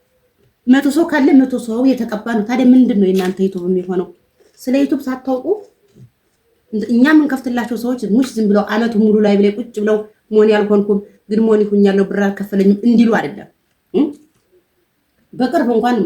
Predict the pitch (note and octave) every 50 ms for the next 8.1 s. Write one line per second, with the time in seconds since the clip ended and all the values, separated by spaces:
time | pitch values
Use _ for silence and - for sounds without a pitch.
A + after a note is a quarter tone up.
0 | D#3+ - - - - - - G3 A3+ B3 B3+ A#3+ A3 G#3 G#3 G#3 G3+ F#3+ G#3 G#3+
1 | G#3+ A#3 A3+ - - E4+ - - - _ _ _ - C4+ C4 B3 A#3+ A#3 A#3 _
2 | _ _ _ - G3 _ _ _ _ _ _ _ _ _ F#3+ F3+ A#3+ A#3+ A#3 A3+
3 | F3 D3+ D3+ D3 D3 D3 - - - _ _ _ - D3+ D3 D3 C#3+ C3+ B2+ C#3
4 | - - - - _ _ _ _ _ _ _ _ _ - - - - E3+ D#3+ D#3
5 | - E3+ D#3+ D3+ C#3+ D3 D3+ D3 - - D3+ D3+ - C#3+ - - D#3 - - -
6 | _ _ _ _ _ _ _ _ _ _ _ _ _ _ _ _ - A3 A3+ B3+
7 | B3 - A#3+ A#3+ A#3+ A#3+ - - B3 B3+ A3 G3+ G#3 G#3 G#3 G3 F3+ G3 G3 G3
8 | G3+ F#3+